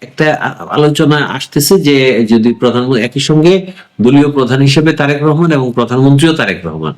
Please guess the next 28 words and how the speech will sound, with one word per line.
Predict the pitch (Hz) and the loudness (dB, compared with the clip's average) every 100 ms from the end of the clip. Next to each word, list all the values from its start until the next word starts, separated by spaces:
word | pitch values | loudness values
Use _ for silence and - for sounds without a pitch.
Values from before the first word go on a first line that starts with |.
| - | -2
এটা, | 131 135 156 156 151 151 - | 0 2 0 0 -2 -6 -6
এটাকে | 143 139 139 143 143 | -2 -2 0 2 4
যদি | 135 131 | 2 2
বাস্তবায়ন | 127 123 - 117 117 | 2 0 -2 0 0
করা | 117 135 139 | 0 0 0
যায়, | 151 | 0
তাহলে | 135 120 | 0 -2
অনেক | 117 113 | 0 0
জটিলতা | 101 104 107 101 92 | 0 0 0 0 -2
কমবে। | - 120 87 71 - _ | 2 4 4 0 -6 _
আবার | 160 208 196 | -4 0 2
যদি | 202 196 | 2 2
ধরে | 175 170 170 | 4 2 2
নেয় | 170 160 | 0 0
যে | 160 | 0
না, | 151 147 143 | 0 0 0
জুলাই | 135 131 | 2 2
সনদে | 123 123 123 127 | 2 0 2 2
যেহেতু | 120 117 127 | 2 2 0
আছে, | 113 - 196 143 90 - _ _ | -2 0 0 0 -2 -12 _ _
আমরা | - 110 117 | -2 2 4
মেনে | 120 123 120 | 6 6 6
নিলাম, | 120 117 110 | 6 4 2
একজনকে | 107 104 107 107 | 0 0 -2 -2
দলীয় | 101 107 110 | 0 2 0
প্রধান | 104 95 104 101 | 0 -2 -2 -2
করলেন, | 101 104 101 95 76 | -2 2 2 0 -4
আরেকজনকে, | 92 90 90 92 95 90 | -2 -2 -2 0 2 2